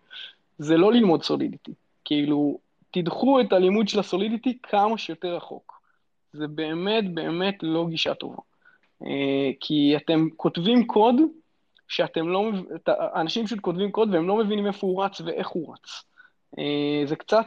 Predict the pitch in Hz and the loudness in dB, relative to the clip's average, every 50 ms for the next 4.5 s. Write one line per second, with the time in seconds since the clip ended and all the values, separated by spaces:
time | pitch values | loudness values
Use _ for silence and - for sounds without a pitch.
0 | - 208 202 208 - - 214 196 170 - - 190 190 190 196 190 180 165 147 147 | 0 0 0 2 2 2 2 2 0 4 4 4 6 6 4 4 4 4 4 4
1 | 139 151 175 185 180 170 156 160 170 180 180 175 - - 156 - - 180 185 180 | 2 0 0 0 0 -2 -4 -4 -4 -4 -4 -6 -8 -10 -16 -10 -6 -4 -4 -4
2 | - - - - 170 143 147 143 151 156 156 160 185 202 196 202 _ _ _ _ | -4 -8 -10 -8 -8 -6 -4 -4 -2 -2 -2 -2 -2 -6 -8 -10 _ _ _ _
3 | _ _ - 147 143 - 160 - - 180 180 - - - 190 - _ 349 226 180 | _ _ -12 -12 -12 -12 -14 -6 -2 -2 -2 -2 -6 -12 -16 -18 _ -12 -10 -10
4 | - - 165 151 156 151 151 165 190 240 | -10 -10 -6 -2 -2 2 2 4 2 2